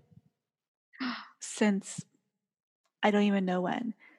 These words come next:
Speaker 1: Oh my gosh.
Speaker 2: My Target bill, so I have the credit card, has been
Speaker 1: Yeah.
Speaker 2: zero since, I think, I wanna say March, but I can't be for certain.
Speaker 1: Do you have a Target there?
Speaker 2: Yeah, yeah, yeah.
Speaker 1: Oh, okay, okay.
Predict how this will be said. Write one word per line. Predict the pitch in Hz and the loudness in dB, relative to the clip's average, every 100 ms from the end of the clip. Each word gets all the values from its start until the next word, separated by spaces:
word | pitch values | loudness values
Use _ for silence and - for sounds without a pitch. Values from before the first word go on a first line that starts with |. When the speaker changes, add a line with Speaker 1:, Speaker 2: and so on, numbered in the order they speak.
| _ 196 | _ -4
Speaker 1:
Oh | |
my | 196 196 | -2 -2
gosh. | 190 185 185 - | -4 -6 -4 4
Speaker 2:
My | 240 | 6
Target | 240 - 220 220 277 254 | 6 4 4 8 6 6
bill, | 214 214 233 | 6 6 6
so | 233 | 6
I | |
have | 226 | 6
the | 208 | 6
credit | - 202 196 | 4 2 2
card, | - 208 220 | 0 0 2
has | 220 | 2
been | 202 208 208 | 4 4 6
Speaker 1:
Yeah. | 196 | 4
Speaker 2:
zero | 202 196 190 - 208 | 2 0 -4 -2 -2
since, | - 214 202 196 - - - | 2 2 2 0 -6 -8 -2
I | |
think, | 214 214 202 - _ - - - | 4 4 4 -6 _ -12 0 6
I | |
wanna | 254 247 294 | 8 10 8
say | - 302 | 8 8
March, | 226 196 214 240 - | 10 8 8 4 6
but | 214 | 6
I | |
can't | 214 214 202 | 6 4 4
be | 202 | 2
for | 190 196 | 2 0
certain. | - 196 - - - - 233 _ _ _ _ | 2 2 2 0 -2 -4 -8 _ _ _ _
Speaker 1:
Do | 262 | 8
you | 277 | 8
have | 226 214 | 8 6
a | |
Target | 226 190 185 214 - | 4 4 4 2 2
there? | 311 370 - _ _ _ _ _ _ - | 0 0 -6 _ _ _ _ _ _ 4
Speaker 2:
Yeah, | 294 403 | 8 8
yeah, | 294 262 311 | 8 8 8
yeah. | 226 277 - - | 8 8 8 10
Speaker 1:
Oh, | - - | 8 8
okay, | 190 - - | 4 4 6
okay. | 175 - 294 349 330 370 | 4 6 10 10 8 2